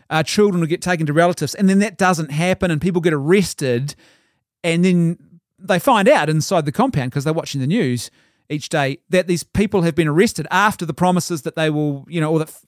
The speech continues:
kids have not been united with the right people and they've gone into protective care. You're like, "These people are lying to us." None of this is helping, right? There's lots and lots of stuff like this that's going on in the build-up, and they're not taking their religious beliefs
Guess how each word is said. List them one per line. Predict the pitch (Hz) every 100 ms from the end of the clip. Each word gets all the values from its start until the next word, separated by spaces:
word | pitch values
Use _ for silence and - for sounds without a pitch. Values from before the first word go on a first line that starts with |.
| -
kids | 208 160
have | 139
not | 165 -
been | 156
united | 143 143 151 160 131
with | 131
the |
right | 135 139 -
people | 208 196 196 165
and | 139
they've | 131 117
gone | 160 156
into | 139 135 123 - _ _ _ -
protective | 131 185 - -
care. | 277 208
You're | 190 208
like, | 214 196 - _ -
"These | 196 -
people | 214 180
are |
lying | 147 143 196
to | 175 127
us." | 107 - _
None | - 180 226
of | 269
this | 269 -
is | 165
helping, | 156 185 147
right? | 127
There's | 131
lots | 165 202 240 -
and | 185
lots | 185 -
of |
stuff | - 151 135
like | 110
this | 135
that's | - -
going | 139 123 131
on | 135 110 101 _ _ _
in | - 139
the | 127
build-up, | 107 165 175 131 -
and | 151 156 160
they're | 165
not | 190 220
taking | - 180 175 160 147
their | 139
religious | 131 135 131 131
beliefs | - 127 120 113 -